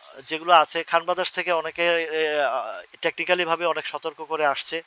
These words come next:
আ, অনেক টেকনিক্যাল সাথে আমিও একমত পোষণ করছি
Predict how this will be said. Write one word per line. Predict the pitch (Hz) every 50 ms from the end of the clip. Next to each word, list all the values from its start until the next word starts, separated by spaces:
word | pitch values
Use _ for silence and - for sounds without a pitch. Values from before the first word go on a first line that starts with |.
| _ _ - - - - - - _ _
আ, | - 131 131 131
অনেক | 139 147 156 151 - -
টেকনিক্যাল | - 151 - - 147 151 156 147 147 147 135 139 143 - - - - - - - _ - -
সাথে | - - - 170 160 - 165
আমিও | 151 139 139 147 165 175
একমত | 175 170 - - - 156 - - - 151 151 -
পোষণ | - 147 - - 160 160
করছি | 156 156 147 131 - - 170 185